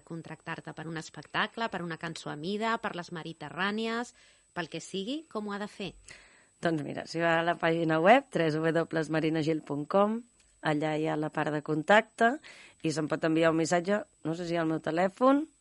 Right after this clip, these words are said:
Speaker 2: però potser també el podria dir per aquí, per si, no. <laughs> Eh,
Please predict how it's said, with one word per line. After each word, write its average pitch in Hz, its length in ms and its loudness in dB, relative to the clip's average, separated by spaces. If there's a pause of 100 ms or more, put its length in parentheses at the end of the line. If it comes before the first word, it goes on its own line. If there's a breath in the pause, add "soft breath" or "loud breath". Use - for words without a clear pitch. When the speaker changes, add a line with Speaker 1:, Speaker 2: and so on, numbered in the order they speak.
(460)
Speaker 2:
però - 140 -12
potser - 260 -10
també 151 220 -4
el - 20 -20
podria 147 320 -4
dir - 160 -8
per - 140 -8
aquí, 202 180 -6
per 175 240 -10
si, 147 180 -12 (140)
no. - 160 -12 (180)
<laughs> 196 220 8 (720 loud breath)
Eh, 196 560 8